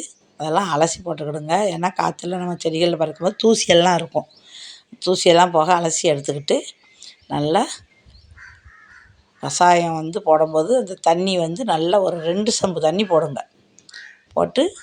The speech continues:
ஒரு பாத்திரத்துல வச்சு நல்லா இந்த இலைகளையும் போட்டு நம்ம இடிச்சு வச்சிருக்க அந்த பொடியும் போட்டு ஒரே ஒரு வெள்ளைப்பூடும் போட்டுக்க, ரெண்டு வெள்ளைப்பூடு இருக்கும் போட்டுக்கிடுங்க.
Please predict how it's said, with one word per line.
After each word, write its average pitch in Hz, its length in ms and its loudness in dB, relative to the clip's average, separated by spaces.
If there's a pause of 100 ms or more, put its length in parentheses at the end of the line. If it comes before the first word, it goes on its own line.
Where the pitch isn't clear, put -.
(260)
ஒரு 156 160 -4
பாத்திரத்துல 170 540 2
வச்சு 160 260 -2
நல்லா 165 340 -2
இந்த 175 160 -2
இலைகளையும் 165 480 2
போட்டு 165 320 -4
நம்ம 185 240 0
இடிச்சு 165 300 -4
வச்சிருக்க 165 300 0
அந்த 147 220 -2
பொடியும் 165 300 -2
போட்டு 156 300 -8
ஒரே 180 260 0
ஒரு 196 180 -4
வெள்ளைப்பூடும் 208 540 0
போட்டுக்க, 151 240 -4
ரெண்டு 160 240 -4
வெள்ளைப்பூடு 180 420 0
இருக்கும் 165 300 -6
போட்டுக்கிடுங்க. 123 460 -8